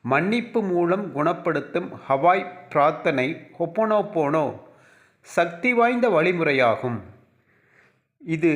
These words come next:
உங்களுக்கும் மற்றவர்களுக்கும் நல்ல நல்லிணக்கத்தை அதிகப்படுத்த உதவுகிறது. நம்பினாலும் நம்பாவிட்டாலும் எண்ணங்கள் நிஜமாக மாறுகின்றன.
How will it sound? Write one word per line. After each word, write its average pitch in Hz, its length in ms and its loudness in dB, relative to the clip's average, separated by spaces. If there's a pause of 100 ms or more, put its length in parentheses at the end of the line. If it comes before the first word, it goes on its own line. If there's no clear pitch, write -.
(260)
உங்களுக்கும் 131 680 -2 (200)
மற்றவர்களுக்கும் 127 920 -4 (760)
நல்ல 165 420 2
நல்லிணக்கத்தை 165 920 -2 (1040)
அதிகப்படுத்த 156 800 -2 (100)
உதவுகிறது. 110 560 -2 (2000)
நம்பினாலும் 165 840 2
நம்பாவிட்டாலும் 127 1000 0 (840)
எண்ணங்கள் 175 720 0
நிஜமாக 156 720 0
மாறுகின்றன. 113 720 -2